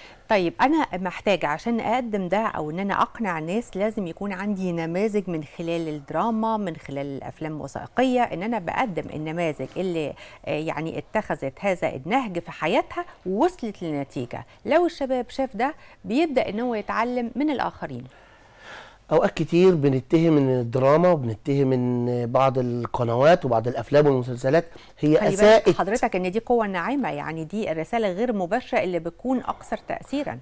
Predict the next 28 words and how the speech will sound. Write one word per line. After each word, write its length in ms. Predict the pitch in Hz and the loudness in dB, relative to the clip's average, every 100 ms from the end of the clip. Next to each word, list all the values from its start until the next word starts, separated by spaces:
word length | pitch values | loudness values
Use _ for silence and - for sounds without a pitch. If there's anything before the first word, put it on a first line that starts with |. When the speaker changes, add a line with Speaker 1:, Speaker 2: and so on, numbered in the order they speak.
| - 135 | -10 -4
Speaker 2:
بالظبط، 260 | 123 113 - - 139 | -4 -4 -10 -6 2
هي 180 | 160 | 6
أساءت 420 | 175 156 220 214 - | 6 4 4 4 2
كتير 460 | 156 - 226 220 | -4 2 6 6
لبناء 420 | 147 139 143 180 | 6 4 6 6
القدوة 320 | 156 - 156 143 | 4 4 6 6
داخل 200 | 135 135 | 4 0
المجتمع 340 | 113 123 107 | 0 0 0
المصري. 340 | 80 - 104 | -2 -8 -8
Speaker 1:
مم. 140 | 107 101 - - - | -6 -8 -12 -12 -4
Speaker 2:
لكن 460 | 139 147 139 147 175 143 | -2 0 2 0 -2 0
هو 220 | 143 139 | 4 6
ده 100 | - | 6
حقيقي، 400 | 143 143 117 - - - - - - | 2 -4 -8 -14 -20 -20 -20 -18 -8
لكن 240 | 135 135 | -4 0
على 220 | 131 135 | 0 0
الجهة 560 | 131 127 127 143 135 165 | -2 -4 -8 -6 -2 -2
التانية 420 | - - 135 120 107 - - - _ _ _ | -2 -2 0 -2 -8 -16 -20 -20 _ _ _
في 120 | 196 | -6
كتير 320 | - - 247 | -6 0 2
من 160 | 214 175 | 6 6
الناس 540 | 147 135 107 - - - - | 6 2 -2 -8 -12 -14 -14
استخدمت 540 | - 139 139 165 156 | -10 -6 0 0 2
مواقع 320 | 131 151 135 | 4 4 4
التواصل 480 | 120 127 135 139 120 - - | -2 2 0 0 -6 -6 -14
الاجتماعي 580 | 127 - 131 139 131 131 | -12 -4 2 2 2 0
Speaker 1:
دي، 340 | 127 170 | -4 -12
دي 80 | 160 | -12